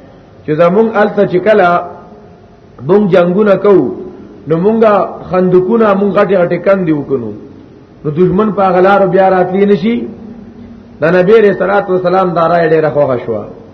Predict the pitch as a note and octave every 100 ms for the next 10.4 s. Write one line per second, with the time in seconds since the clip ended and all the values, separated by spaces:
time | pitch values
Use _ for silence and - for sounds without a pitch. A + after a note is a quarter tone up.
0 | - - - - - D#3+ F3 F3 E3+ F3
1 | F3+ G#3+ G3+ E3 - D3 A#2 - - -
2 | - D#3 G3+ A3+ F#3+ F#3 F3+ G3 A3 G3
3 | F3 E3+ E3 - G3 E3+ B2+ - - -
4 | - - - - - - - - - -
5 | - - - C3 E3 F3 A3 A#3+ G3+ F3
6 | F3 - - - - - E3+ F3 F3+ F#3
7 | F#3 F3+ F#3 F#3 G#3+ G#3 E3 F3 E3+ F3+
8 | F#3+ G3+ F3+ F3 F3+ F3 F#3 F#3+ F3+ F3+
9 | F3 E3 - E3+ C#3+ D#3 D3+ C#3+ C#3+ C3+
10 | B2+ - A#2+